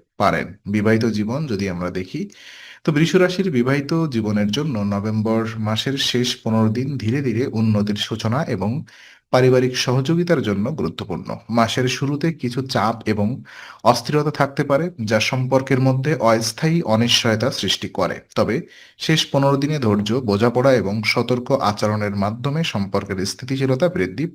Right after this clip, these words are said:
পায়। এই সময় বড় সিদ্ধান্ত নেওয়া ঝুঁকিপূর্ণ হতে পারে, অর্থাৎ সম্পর্কের মধ্যে বড় পরিবর্তন বা নতুন দায়িত্ব নেওয়ার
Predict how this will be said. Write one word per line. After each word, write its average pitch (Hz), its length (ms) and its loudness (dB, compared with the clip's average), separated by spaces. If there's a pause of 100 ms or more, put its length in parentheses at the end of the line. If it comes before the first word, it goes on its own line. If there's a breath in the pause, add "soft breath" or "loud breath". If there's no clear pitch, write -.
(100)
পায়। 82 300 2 (2000 loud breath)
এই 185 100 8
সময় 113 320 4
বড় 107 220 4
সিদ্ধান্ত 123 560 0
নেওয়া 123 320 4
ঝুঁকিপূর্ণ 110 520 0
হতে 120 200 -2
পারে, 123 260 0 (140)
অর্থাৎ 107 400 -2
সম্পর্কের 101 560 2
মধ্যে 104 300 0
বড় 98 240 0
পরিবর্তন 98 720 0
বা 90 300 2
নতুন 95 360 -2
দায়িত্ব 92 400 0
নেওয়ার 95 280 0